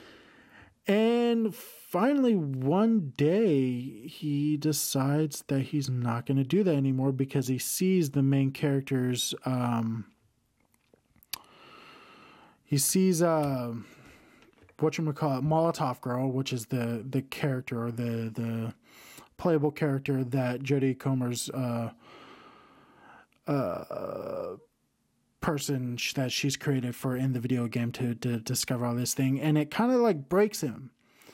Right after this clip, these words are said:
And the reason why it breaks him, you'll find out later on in the film, but essentially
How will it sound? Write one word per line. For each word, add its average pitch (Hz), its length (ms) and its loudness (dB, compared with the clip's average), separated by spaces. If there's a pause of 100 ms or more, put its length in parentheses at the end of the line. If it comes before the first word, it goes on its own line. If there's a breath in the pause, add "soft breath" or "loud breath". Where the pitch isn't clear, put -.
(1120 loud breath)
And 147 640 4
the 143 80 4
reason 156 260 2
why 147 160 2
it 127 320 -6
breaks 202 440 2
him, 135 800 0
you'll 143 140 2
find 143 340 0
out 120 200 -2
later 135 380 2
on 123 240 -2
in 117 120 -2
the 113 80 -4
film, 135 520 2
but 131 180 0
essentially 139 960 2